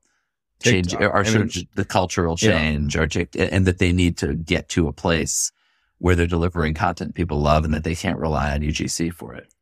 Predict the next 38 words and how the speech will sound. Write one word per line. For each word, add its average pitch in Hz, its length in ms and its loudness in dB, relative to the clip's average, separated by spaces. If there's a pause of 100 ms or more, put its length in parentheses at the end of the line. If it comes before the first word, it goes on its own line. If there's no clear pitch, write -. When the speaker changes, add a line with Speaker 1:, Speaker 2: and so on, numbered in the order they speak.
(260)
Speaker 2:
Well, 123 100 6
yeah. 120 120 4
I 117 60 0
mean, 135 160 4
Facebook 202 340 4
in 143 120 4
particular, 120 760 2
you 120 100 6
know, 110 120 2
has 107 200 2
been 120 120 2
a 117 60 0
terrible 113 440 0
partner 101 580 -2 (400)
throughout 110 380 2 (120)
its 101 120 -6
whole 107 200 2
history. - 420 -2
You 107 60 -4
know, 104 140 -4
it's 117 160 -2
like 110 180 -4
screws 104 320 -4
over 110 220 2
Zynga, 123 460 0
screws 117 260 0
over, 110 160 0
you 117 80 2
know, 107 80 4
the 113 100 0
gaming 135 400 4
com-, 110 240 -2
you 131 80 2
know, 123 140 4 (120)
in 147 120 4
your 131 140 6
book, 147 240 4
it's, 110 140 4